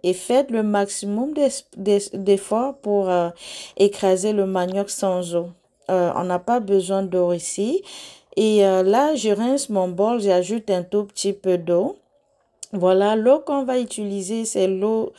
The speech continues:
juste pour cuire le manioc. Donc là, j'ai tourné mon manioc et, euh, je vais couvrir et laisser cuire. Donc au fur et à mesure, euh, je peux, je vais venir regarder. Donc disons après cinq à dix minutes,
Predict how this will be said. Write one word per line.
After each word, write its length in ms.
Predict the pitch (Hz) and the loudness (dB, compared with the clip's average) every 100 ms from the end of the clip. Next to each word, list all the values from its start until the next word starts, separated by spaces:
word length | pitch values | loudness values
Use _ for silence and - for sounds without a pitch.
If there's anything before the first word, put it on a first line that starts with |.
| - - - | -20 -20 -6
juste 380 | 202 240 - 220 | -4 -2 -2 -4
pour 260 | - 190 | -4 -10
cuire 340 | - 226 240 208 | -2 0 0 0
le 140 | 190 | -2
manioc. 460 | 180 170 175 175 165 - - - _ | -2 -6 -6 -8 -8 -20 -20 -20 _
Donc 240 | 196 190 | 4 4
là, 200 | 208 294 | 6 2
j'ai 180 | 302 254 | 2 0
tourné 340 | 254 214 214 226 | 0 -2 0 0
mon 200 | 208 190 | 0 -2
manioc 680 | 185 175 175 185 208 214 | -2 -2 -2 -2 -2 -4
et, 320 | - 190 180 170 | -2 0 2 2
euh, 280 | 165 165 165 | 0 -2 -4
je 140 | 165 | -6
vais 380 | 170 190 214 208 | -2 0 0 -4
couvrir 520 | - 196 175 190 190 180 | -4 -4 2 6 6 6
et 100 | 170 | 2
laisser 380 | 170 160 - 180 | -2 -4 -4 -6
cuire. 460 | - 180 180 240 311 _ - - - | -6 -2 0 0 -2 _ -20 -20 -6
Donc 220 | 190 185 185 | -2 0 0
au 80 | |
fur 340 | 190 - 294 302 | 0 0 0 4
et 160 | 247 | 4
à 80 | 208 | 2
mesure, 720 | 196 190 180 170 196 214 214 | 0 -2 -4 -4 -2 -2 -2
euh, 320 | 190 180 175 175 | 0 2 0 -2
je 120 | 175 | -6
peux, 300 | - 208 190 | -4 -4 -2
je 120 | 190 | 0
vais 160 | 196 226 | 0 2
venir 400 | 202 190 196 180 | 2 0 0 0
regarder. 560 | 175 170 170 165 233 | 0 0 0 0 -2
Donc 240 | 208 190 180 | 0 -2 -4
disons 400 | 175 190 214 202 | -6 -4 -2 0
après 380 | 175 - 196 | -2 0 0
cinq 520 | 196 - 190 196 214 196 | 0 0 0 0 -2 -2
à 120 | 175 | -2
dix 240 | 170 196 | -2 -6
minutes, 600 | 196 175 170 226 - - | -4 -6 -6 -6 -8 -18